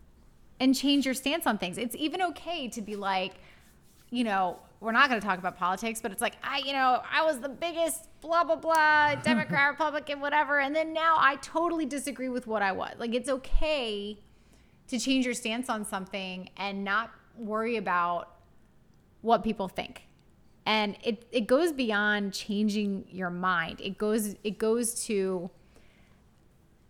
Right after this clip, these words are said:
Speaker 1: some people, a lot of people are afraid to make certain decisions
Speaker 2: Yeah.
Speaker 1: that potentially contradict something they said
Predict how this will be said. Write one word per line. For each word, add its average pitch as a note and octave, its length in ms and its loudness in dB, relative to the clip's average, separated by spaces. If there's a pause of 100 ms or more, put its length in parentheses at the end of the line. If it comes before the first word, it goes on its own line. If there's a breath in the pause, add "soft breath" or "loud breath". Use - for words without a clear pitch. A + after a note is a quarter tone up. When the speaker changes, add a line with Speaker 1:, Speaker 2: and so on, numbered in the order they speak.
Speaker 1:
some C4 300 2
people, G3+ 540 0
a - 20 0
lot G#3 260 4
of A3 80 0
people F#3+ 240 -4
are F#3+ 180 -2
afraid G3+ 340 -2
to G#3+ 60 -2
make F#3+ 220 -4
certain F#3 300 -6
decisions G3 1000 -4
Speaker 2:
Yeah. A#2+ 280 -4 (600 soft breath)
Speaker 1:
that G#3+ 480 2
potentially A#3+ 800 -2
contradict G#3 600 -4
something G3+ 380 -6
they F3+ 120 -8
said G#3+ 580 -2